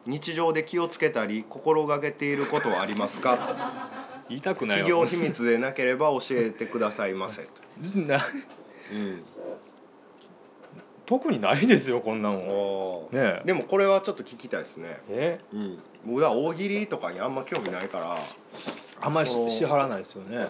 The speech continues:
Speaker 1: うん。
Speaker 2: うん。
Speaker 1: 大喜利が好きな人って多いじゃないですか。
Speaker 2: 多いですね。
Speaker 1: うん。なんかどういう、なんかあるんすか？そういう。
Speaker 2: はい。
Speaker 1: 大喜利
Speaker 2: 大喜利の
Speaker 1: が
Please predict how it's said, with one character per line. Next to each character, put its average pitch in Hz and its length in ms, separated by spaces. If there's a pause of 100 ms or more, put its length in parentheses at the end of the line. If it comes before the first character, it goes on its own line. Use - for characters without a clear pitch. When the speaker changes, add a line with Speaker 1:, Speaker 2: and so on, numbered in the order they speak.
Speaker 1:
う 107 60
ん。 104 440
Speaker 2:
う - 40
ん。 131 80
Speaker 1:
大 139 60
喜 160 120
利 165 260
が 165 140
好 - 120
き 202 140
な 107 100
人 - 200
っ - 40
て - 80
多 123 140
い 104 40
じ 80 80
ゃ 76 40
な 71 40
い - 40
で - 60
す - 60
か。 82 140 (260)
Speaker 2:
多 123 140
い 104 60
で 95 100
す - 140
ね。 104 240 (360)
Speaker 1:
う 101 40
ん。 87 300 (1120)
な 180 100
ん 165 40
か 98 100
ど 127 160
う 139 80
い 135 40 (160)
う、 113 100
な 147 100
ん 160 40
か 87 160
あ 98 60
る 110 80
ん 95 60
す - 100
か？ - 100 (160)
そ 87 60
う - 20
い 101 40
う。 - 40
Speaker 2:
は 135 80
い。 - 60 (1120)
Speaker 1:
大 117 180
喜 120 140
利 131 400
Speaker 2:
大 123 320
喜 135 140
利 170 160
の 175 60
Speaker 1:
が 131 280